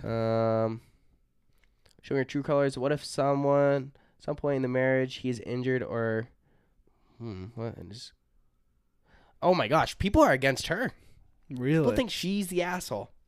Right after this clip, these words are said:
Speaker 1: That's crazy.
Speaker 2: Yeah.
Speaker 1: That's crazy. They go, "What if he, like, has, like, a limb gone?"
Speaker 2: Oh my
Speaker 1: Like, like, the,
Speaker 2: God.
Speaker 1: like, she's just showing her true colors. Because they think he, she should mature. Oh, this guy is saying Photoshop. Wow,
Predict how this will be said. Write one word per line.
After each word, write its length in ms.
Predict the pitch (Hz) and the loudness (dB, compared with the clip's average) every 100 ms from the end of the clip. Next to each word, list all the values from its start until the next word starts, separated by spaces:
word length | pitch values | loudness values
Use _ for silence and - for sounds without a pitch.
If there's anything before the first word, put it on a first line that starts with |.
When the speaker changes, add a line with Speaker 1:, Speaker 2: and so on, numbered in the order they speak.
| _ | _
Speaker 1:
That's 160 | 165 185 | -4 -4
crazy. 420 | - 185 160 95 - _ - _ - - | -4 -2 -2 -6 -20 _ -20 _ -20 -12
Speaker 2:
Yeah. 80 | - | -4
Speaker 1:
That's 160 | - | -4
crazy. 500 | - 190 185 117 92 - _ _ _ | -4 0 0 -2 -10 -16 _ _ _
They 100 | 156 | 6
go, 120 | 190 | 8
"What 180 | 156 165 | 10 8
if 80 | - | 8
he, 120 | 170 | 6
like, 80 | 151 | 6
has, 220 | 147 151 | 4 4
like, 180 | 151 143 | 4 6
a 60 | 143 | 6
limb 240 | 143 156 | 6 4
gone?" 340 | 135 101 95 92 _ _ _ _ _ _ _ _ _ _ _ _ | 2 2 0 -6 _ _ _ _ _ _ _ _ _ _ _ _
Speaker 2:
Oh 260 | 147 143 113 | -6 -4 -2
my 60 | 113 | 0
Speaker 1:
Like, 60 | 135 | 2
like, 260 | 127 139 107 | 6 4 6
the, 80 | 131 | 0
Speaker 2:
God. 60 | 117 | 2
Speaker 1:
like, 180 | 123 117 | 2 0
she's 280 | 117 - 135 | -4 0 2
just 140 | 127 | 0
showing 240 | - 131 131 | 2 0 0
her 80 | 113 | -4
true 240 | - 131 | -6 -6
colors. 500 | 143 123 98 - - _ _ _ _ _ _ _ _ _ - | 0 0 0 -6 -14 _ _ _ _ _ _ _ _ _ -10
Because 180 | 156 165 | -4 -2
they 80 | |
think 200 | 160 185 - | 0 -2 -2
he, 120 | 151 | -10
she 240 | - 185 | -8 -8
should 160 | 196 135 | -6 -6
mature. 460 | 110 - 104 - _ _ _ _ _ _ _ - | -6 -8 -10 -12 _ _ _ _ _ _ _ -2
Oh, 220 | 120 135 | 4 4
this 280 | 117 123 - | 4 -4 -2
guy 180 | 127 120 | 2 2
is 100 | 117 | 2
saying 180 | 120 110 | -2 0
Photoshop. 600 | 113 117 120 143 143 - _ _ _ _ _ - | -2 -2 -2 -2 -2 -4 _ _ _ _ _ -6
Wow, 360 | 95 104 92 | -2 0 -2